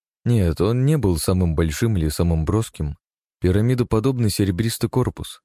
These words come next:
Он очень напоминал архитектуру Уюна. Или был создан на ее основе.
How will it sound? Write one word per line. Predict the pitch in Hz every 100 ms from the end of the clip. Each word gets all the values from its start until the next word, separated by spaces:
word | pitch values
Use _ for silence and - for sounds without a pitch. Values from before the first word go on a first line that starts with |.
| _ _ _ -
Он | 87
очень | 92 - 90
напоминал | 80 87 90 92 90
архитектуру | 85 92 85 - - 90 92
Уюна. | 95 87 71 - - _ _ _ -
Или | 82
был | 85 82 90
создан | - 110 82 80
на |
ее | 80 80 82
основе. | 87 92 76 71